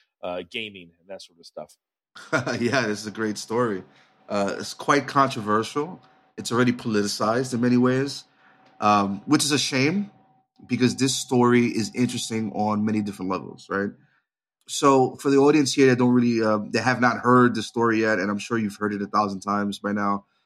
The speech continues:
Speaker 2: but it was a, a young gentleman out of Massachusetts with the Ma-, uh, Na-, uh, Massachusetts Na-, Air National Guard that had exfiltrated some documentation, uh, top secret, um,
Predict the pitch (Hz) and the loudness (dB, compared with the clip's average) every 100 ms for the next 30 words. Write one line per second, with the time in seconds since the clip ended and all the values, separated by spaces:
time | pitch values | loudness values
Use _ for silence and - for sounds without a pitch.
0 | _ _ 117 113 113 110 107 95 101 107 | _ _ 0 0 2 2 2 0 -4 0
1 | 123 117 113 113 113 117 123 82 101 104 | 2 4 2 0 -2 -4 -4 -4 -4 -4
2 | 101 - - 151 151 135 - - - 101 | -6 -6 -6 -4 -4 -10 -12 -18 -16 -12
3 | 104 101 107 85 98 98 107 92 95 113 | -8 -6 -4 -4 -4 -4 -4 -4 -4 -4
4 | - - 107 107 - 117 123 117 113 - | -6 -12 -10 -10 -6 0 0 2 0 -4
5 | 104 104 113 113 104 - _ _ _ _ | -8 0 2 4 0 -6 _ _ _ _
6 | 107 110 104 107 104 104 101 _ - 151 | -2 -2 0 2 2 0 -4 _ -6 -6
7 | - 131 123 131 120 117 104 101 113 113 | -6 -10 -4 0 0 0 -4 -4 -4 -4
8 | 113 104 110 110 - 107 107 - _ _ | -6 -6 -4 -4 -6 -6 -8 -12 _ _
9 | - 101 98 131 127 - 117 117 110 104 | -8 -8 -2 0 0 -2 -6 -2 -2 -4
10 | _ _ _ _ _ 113 107 107 104 101 | _ _ _ _ _ -4 -2 0 0 -2
11 | - | -4